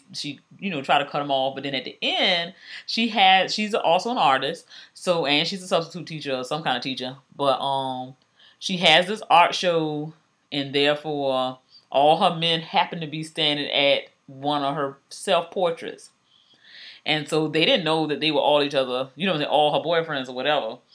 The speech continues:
But then, uh, I wanna say it was Thanksgiving or something, um, came, and she ended up, um, inviting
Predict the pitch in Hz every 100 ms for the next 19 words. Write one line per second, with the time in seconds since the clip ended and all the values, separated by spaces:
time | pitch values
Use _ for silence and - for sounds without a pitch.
0 | - - - - 165 151 160 180 151 143
1 | 139 - 135 123 117 95 95 123 202 349
2 | 311 254 196 156 143 - 165 160 151 185
3 | 330 392 370 381 370 381 370 _ _ -
4 | - _ 196 220 208 214 262 240 233 226
5 | 226 - _ - 180 185 175 170 165 170
6 | - 233 220 208 202 - 185 180 165 160
7 | 143 147 151 147 139 143 147 151 143